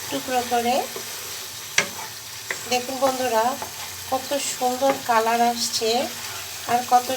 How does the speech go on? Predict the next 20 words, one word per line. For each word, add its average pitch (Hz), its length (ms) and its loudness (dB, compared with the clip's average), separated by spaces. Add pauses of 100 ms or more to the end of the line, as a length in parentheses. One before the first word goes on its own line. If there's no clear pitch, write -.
(160)
সুন্দর 254 320 2 (100)
যে 285 140 2
একটা 254 200 2 (180)
ইয়াম্মি 220 440 4 (800)
ঘ্রাণ 220 280 6 (120)
আসছে, - 340 0 (200)
কি 247 120 -8 (140)
বলবো। 202 380 2 (2250)
এই 254 100 2 (120)
রমজানে 233 560 4 (680)
অবশ্যই 285 600 2 (140)
সবাই 254 300 6 (240)
একবার 233 300 2 (120)
হলেও 233 280 2 (680)
এই 277 80 6 (100)
রেসিপিটা 233 640 2 (560)
বাসায় 226 440 4
ট্রাই 208 220 4 (120)
করে 208 180 0 (100)
দেখবেন, 196 420 0